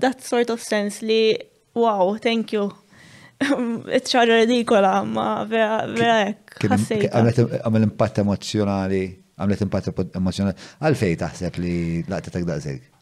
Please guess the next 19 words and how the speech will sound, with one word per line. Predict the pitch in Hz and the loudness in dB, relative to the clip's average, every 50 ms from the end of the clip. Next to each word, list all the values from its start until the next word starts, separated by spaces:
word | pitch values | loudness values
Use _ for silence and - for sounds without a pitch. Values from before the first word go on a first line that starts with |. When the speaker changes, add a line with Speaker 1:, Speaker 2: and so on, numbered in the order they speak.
| _ _ - | _ _ -2
Speaker 1:
Eh, | - - - - 240 269 | 0 2 2 2 2 2
naħseb | 277 294 277 285 311 302 311 294 | 0 0 0 0 0 0 0 0
il-fatt | 277 - 269 277 277 - | 0 0 -2 -2 -2 -4
li | 262 269 269 262 254 254 240 - - - - _ _ _ _ _ _ _ - - | -2 0 0 2 2 2 0 -2 -4 -10 -16 _ _ _ _ _ _ _ -20 -16
f'di | - - 226 233 240 262 254 | -14 -8 -4 0 2 2 2
duty | 214 254 285 277 240 - 247 247 | 4 4 2 2 2 2 0 2
jiena | 247 240 233 226 | 2 4 4 4
li | 226 220 220 | 4 4 4
għaddejja | 226 220 208 190 220 214 214 214 226 - - - | 2 2 2 2 2 2 2 2 0 -2 -6 -14
tmien | - - - 220 214 214 | -10 -4 -2 -2 0 0
sigħat, | - 226 226 233 226 226 - | 2 2 4 4 2 2 0
għaxar | 214 220 214 247 214 | -2 -2 -2 -2 -2
sigħat, | 214 214 233 240 233 247 | 0 2 2 2 2 0
whatever, | - 226 226 233 240 233 233 233 | -2 -2 -2 0 0 0 0 0
kemm | 233 226 220 214 | 0 -2 -4 -2
kont | - 214 214 220 226 | -2 -2 0 0 2
inni, | 247 247 240 233 240 247 254 | 2 2 2 2 2 2 2
u | - - 240 247 | 2 2 0 0
ħadd | 233 262 277 262 - - - | 2 0 0 -2 -4 -8 -12